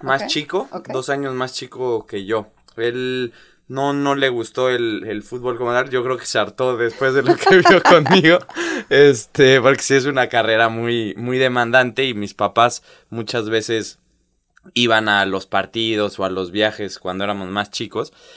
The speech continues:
Speaker 1: y él siempre, siempre venía. Entonces mi papá siempre cuenta historias que a él como que lo intentaba convencer de, "Oye, vamos a Veracruz, pues te llevo a ver a los barcos", o, "Oye, vamos acá", <laughs> ¿sabes? O sea, le, le movía ahí para que,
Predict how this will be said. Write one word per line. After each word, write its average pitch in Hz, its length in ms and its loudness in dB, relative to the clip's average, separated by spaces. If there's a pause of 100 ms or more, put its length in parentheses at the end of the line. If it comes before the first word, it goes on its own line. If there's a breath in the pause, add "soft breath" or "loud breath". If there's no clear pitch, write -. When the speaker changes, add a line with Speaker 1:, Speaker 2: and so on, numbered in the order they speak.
(160 loud breath)
Speaker 1:
y 113 160 -2
él 117 140 0
siempre, 113 580 0
siempre 113 400 -2
venía. 104 340 -2
Entonces 113 260 -8
mi - 20 -18
papá 107 260 -2
siempre 113 300 -4
cuenta 110 260 -4
historias 113 400 -2
que - 100 -6
a 101 120 4
él 107 500 -2
como 98 220 -12
que 101 100 -2
lo 104 80 -6
intentaba 110 560 0
convencer 98 600 -6
de, 104 160 -4 (280 loud breath)
"Oye, 131 220 4
vamos 143 260 2
a 127 80 4
Veracruz, 120 460 0
pues - 180 -18
te 107 140 0
llevo 123 160 6
a 123 80 6
ver 127 120 6
a 131 60 6
los 107 220 0
barcos", 101 500 0
o, - 100 -4
"Oye, 127 200 2
vamos 139 260 2
acá", 127 260 4
<laughs> - 220 -6
¿sabes? 196 400 4
O 147 80 4
sea, 131 160 2
le, 123 220 2
le 123 180 2
movía 131 420 6
ahí 143 180 4
para 110 340 2
que, 95 280 -4